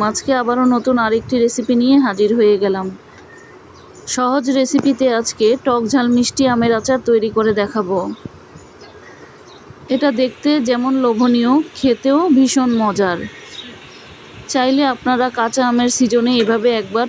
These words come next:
তৈরি করে দেখতে পারেন। এজন্য আমি প্রথমে এক কেজি কাঁচা আম নিয়েছি। আমগুলোকে ভালোভাবে ধুয়ে ছিলে এভাবে ফালি করে নিয়েছি। আমি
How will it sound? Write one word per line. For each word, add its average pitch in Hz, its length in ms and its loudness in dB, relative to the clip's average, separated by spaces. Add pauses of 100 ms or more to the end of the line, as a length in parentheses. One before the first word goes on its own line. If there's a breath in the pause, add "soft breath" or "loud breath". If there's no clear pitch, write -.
তৈরি 240 260 2
করে 226 220 0
দেখতে 208 280 -2
পারেন। 190 340 -2 (1120)
এজন্য 262 380 2
আমি 262 160 0
প্রথমে 247 380 2 (180)
এক 233 140 -6
কেজি 269 240 0
কাঁচা 247 340 -2
আম 247 100 2 (100)
নিয়েছি। 214 500 -2 (840)
আমগুলোকে 269 640 2
ভালোভাবে 254 560 2
ধুয়ে 233 360 0 (1160)
ছিলে 269 340 2 (120)
এভাবে 240 320 0 (280)
ফালি 240 280 -2
করে 247 280 0
নিয়েছি। 214 520 -2 (680)
আমি 262 200 4